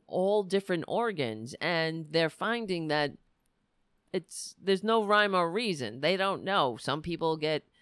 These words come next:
their br-, their brain, they get, um, brain ramifications. Others get intestinal problems, and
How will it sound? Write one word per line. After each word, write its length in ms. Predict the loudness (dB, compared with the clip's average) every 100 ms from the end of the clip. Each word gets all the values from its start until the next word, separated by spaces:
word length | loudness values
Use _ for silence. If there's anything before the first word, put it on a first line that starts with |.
| _ _ _ _ _ _ _
their 380 | -4 0 2 0
br-, 220 | -2 -8 -4
their 220 | -2 0
brain, 760 | 0 -2 0 0 -2 -6 -10 -14 _ _ _ _ -12
they 200 | -6 -4
get, 240 | -2 -4 -6 -10
um, 520 | -6 -4 -4 -4 -8 -14 -20 _ _ -12
brain 520 | -6 -4 -4 -6 -8 _ _ _ -10
ramifications. 1040 | -4 -2 -2 -6 -4 -2 -2 -4 -8 -8 -2
Others 560 | 2 2 2 0 -2 -4
get 560 | 0 2 2 -2 -14 -14 _ _ _ _ _ -8
intestinal 1000 | -6 -2 0 0 -2 -6 -4 -4 -6 -12 -6
problems, 760 | -4 -2 -4 -8 -12 -14 -16 -10
and 480 | -4 -2 -4 -8